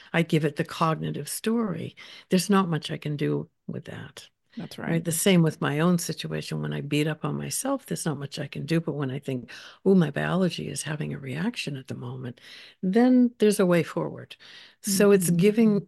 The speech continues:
Speaker 1: given me a way forward in, in some, you know, really difficult times. So people probably, you know, 'cause I,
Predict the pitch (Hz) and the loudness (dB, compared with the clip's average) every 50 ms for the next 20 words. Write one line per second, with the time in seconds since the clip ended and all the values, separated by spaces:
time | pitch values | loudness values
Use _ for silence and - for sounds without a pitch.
0 | 170 175 202 214 208 196 202 175 160 151 151 151 151 151 147 147 151 151 151 - | -2 2 4 4 6 6 4 2 0 0 -2 -4 -6 -4 -2 -2 0 -2 -2 -4
1 | - - 156 156 156 156 151 156 151 156 160 151 151 151 156 - 165 160 160 160 | -2 -2 -2 -2 -2 -2 -4 -4 -4 -4 -4 -4 -4 -4 -4 -4 -4 -4 -4 -4
2 | 151 143 - - 160 151 127 127 - - 185 180 170 156 160 170 190 196 190 165 | -6 -8 -8 -6 -4 -4 -4 -4 -4 -2 -2 0 0 -2 -2 0 0 2 2 0
3 | 151 143 147 _ _ _ _ _ _ _ _ _ _ _ _ - 170 170 170 - | -2 -4 -8 _ _ _ _ _ _ _ _ _ _ _ _ -6 -2 -2 -2 -2
4 | 175 165 - 117 - - - - 160 151 151 151 147 - - 160 170 - 170 160 | -2 -4 -4 -4 -4 -6 -8 -6 -6 -4 -4 -6 -6 -8 -10 -10 -6 -6 -6 -4
5 | - 160 151 _ - 160 156 156 165 165 156 151 - _ - 170 - 160 160 - | -4 -6 -10 _ -8 -8 -6 -6 -6 -6 -6 -8 -10 _ -14 -12 -8 -8 -8 -8
6 | - 147 - 156 151 | -8 -10 -8 -8 -8